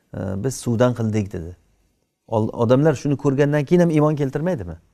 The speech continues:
Mana shuni ko'rgandan keyin kim da'vo qila oladi, "Men qilyapman buni", deb? Bir tomchi suvni osmondan tushirsin odamlar, butun yer yuz-,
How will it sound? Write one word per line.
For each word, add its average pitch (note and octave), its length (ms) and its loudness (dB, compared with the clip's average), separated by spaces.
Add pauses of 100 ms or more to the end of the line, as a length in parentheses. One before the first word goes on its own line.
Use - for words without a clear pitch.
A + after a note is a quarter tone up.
(760)
Mana C3+ 200 4
shuni E3+ 200 2
ko'rgandan E3+ 520 4
keyin F3 360 2
kim A3 240 2
da'vo E3 280 8
qila D3+ 180 4
oladi, A#2+ 220 4
"Men C#3+ 140 2
qilyapman G#2+ 380 -4
buni", E2+ 220 -10
deb? F#2+ 100 -20 (360)
Bir G3+ 140 4
tomchi C3+ 460 0
suvni D3 460 4 (460)
osmondan D3+ 560 4
tushirsin F3+ 340 0
odamlar, D#3+ 440 2 (600)
butun C3+ 200 0
yer D3+ 420 0
yuz-, D#3 380 2